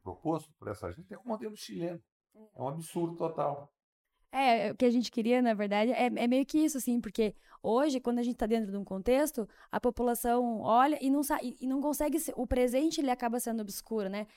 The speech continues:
Speaker 2: Então, se a gente olhar pro Chile, a gente vai ver que o que a, a nossa economia hoje tá gerando, o nosso mer-
Speaker 1: Na pele. Não é com conversa. Nós estamos, talvez, ajudando a formar quadros médios,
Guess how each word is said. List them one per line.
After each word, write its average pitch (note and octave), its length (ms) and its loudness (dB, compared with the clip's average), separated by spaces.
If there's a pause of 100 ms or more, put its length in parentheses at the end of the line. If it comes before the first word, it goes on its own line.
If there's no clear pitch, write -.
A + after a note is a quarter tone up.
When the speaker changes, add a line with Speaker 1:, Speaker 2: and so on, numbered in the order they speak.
(140)
Speaker 2:
Então, C4+ 200 4
se C4+ 120 -2
a D4+ 40 2
gente C#4+ 200 0
olhar C4+ 360 6
pro C#4+ 180 0
Chile, D4+ 300 0
a D#4 40 2
gente D4 200 0
vai D4+ 180 2
ver C#4+ 260 2 (240)
que C4+ 80 -2
o C4 60 -4
que D4+ 340 2
a, B3+ 200 2
a A#3+ 40 0
nossa C4+ 280 -2
economia C4 580 0
hoje C4+ 320 0
tá B3+ 160 -4
gerando, B3+ 380 -2
o C#4 40 -6
nosso C4 280 -6
mer- B3 160 -10 (600)
Speaker 1:
Na A#2+ 140 -10
pele. F2+ 640 -4 (680)
Não E2 240 -10
é A2 100 -6
com G2+ 500 -12
conversa. F#2 680 -8 (640)
Nós A#2+ 260 -6
estamos, C#3 400 -6 (460)
talvez, G2+ 500 0
ajudando G2+ 540 -2
a - 20 -12
formar F#2+ 380 -4
quadros F#2+ 440 -2
médios, E2+ 640 -6